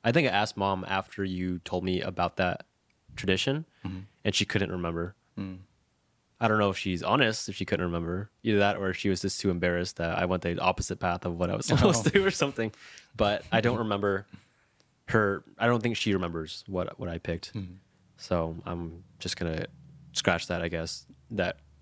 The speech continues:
Speaker 1: of not being, you know, guided when I was a kid like that.
Speaker 2: Mm-hmm.
Speaker 1: But when I was growing up, and then you, and we've probably talked about this many times, but I thought I was going to be a musician,
Speaker 2: Mm-hmm.
Speaker 1: or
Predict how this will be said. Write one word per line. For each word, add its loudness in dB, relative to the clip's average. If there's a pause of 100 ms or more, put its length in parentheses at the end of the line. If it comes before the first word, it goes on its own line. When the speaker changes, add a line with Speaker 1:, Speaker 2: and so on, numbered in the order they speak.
Speaker 1:
of 2
not 0
being, -4
you -12
know, -10 (240)
guided 0
when -4
I -4
was -6
a -8
kid -4
like -8
that. -4 (120)
Speaker 2:
Mm-hmm. -6 (280)
Speaker 1:
But 4
when 4
I 4
was 2
growing 0
up, 0
and 6
then 4
you, 2
and 4
we've 2
probably 2
talked -2
about -6
this -6
many 2
times, -4
but -2 (220)
I 4
thought 2
I 0
was -4
going -6
to -6
be -6
a -4
musician, -2 (640)
Speaker 2:
Mm-hmm. -2
Speaker 1:
or 4